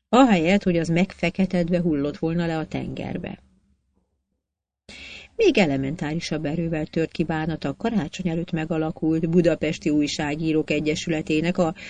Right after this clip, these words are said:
Royalban tartott díszbankettjén egy keserű tósztban. Ez volt utolsó nyilvános felszólalása. Néhány hétre rá a király a főrendi ház tagjának nevezte ki,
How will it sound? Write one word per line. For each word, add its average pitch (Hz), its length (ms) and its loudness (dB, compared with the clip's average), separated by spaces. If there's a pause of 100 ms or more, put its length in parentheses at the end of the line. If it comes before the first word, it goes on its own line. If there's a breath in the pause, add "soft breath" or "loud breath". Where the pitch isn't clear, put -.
(200 loud breath)
Royalban 226 640 8
tartott 196 420 6
díszbankettjén 180 960 2
egy 202 120 4
keserű 151 380 -4 (100)
tósztban. 151 760 -6 (1120)
Ez 277 220 4
volt 277 220 4
utolsó 226 460 2
nyilvános 147 600 -2
felszólalása. 156 960 -4 (880 soft breath)
Néhány 302 360 6
hétre 196 360 4
rá 165 220 0
a 165 40 0
király 175 360 0
a 151 60 -2
főrendi 170 640 2
ház 151 200 -4
tagjának 160 640 -4
nevezte 151 480 -4
ki, 220 260 -4